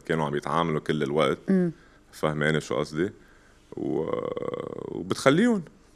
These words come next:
Speaker 1: End of the day, when you have nothing، آه،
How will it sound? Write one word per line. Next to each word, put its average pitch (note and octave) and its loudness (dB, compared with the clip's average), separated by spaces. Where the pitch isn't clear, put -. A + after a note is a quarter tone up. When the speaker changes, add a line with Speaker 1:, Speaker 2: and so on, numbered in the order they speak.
Speaker 1:
End F2 -2
of F2 2
the E2 2
day, F#2 8
when D2+ 0
you E2+ 2
have E2+ 2
nothing، D2+ -2
آه، G1+ -12